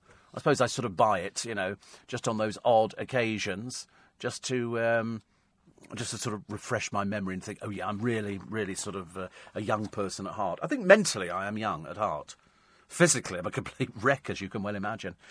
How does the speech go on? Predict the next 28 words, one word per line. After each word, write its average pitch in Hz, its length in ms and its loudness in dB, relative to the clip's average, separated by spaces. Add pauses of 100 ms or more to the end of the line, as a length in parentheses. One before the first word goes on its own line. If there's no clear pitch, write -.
(320)
Uh, 185 220 6
"Steve, 240 280 8
when 220 80 10
I 226 100 12
was 220 240 6
ill 208 140 8
as 196 100 2
a 170 60 -2
child," 190 300 8
said 131 180 0
Pat, 143 200 4
"I 143 160 8
loved 143 280 4
being 104 200 -2
cosseted. 104 460 -4
My 131 140 8
mum 170 300 10
used 127 180 2
to 131 80 0
lay 123 120 4
a 117 60 2
fire 147 380 4
in 139 80 0
the 123 60 -2
bedroom 123 340 0
fireplace. 117 500 0
Big 165 220 -2
treat 139 360 0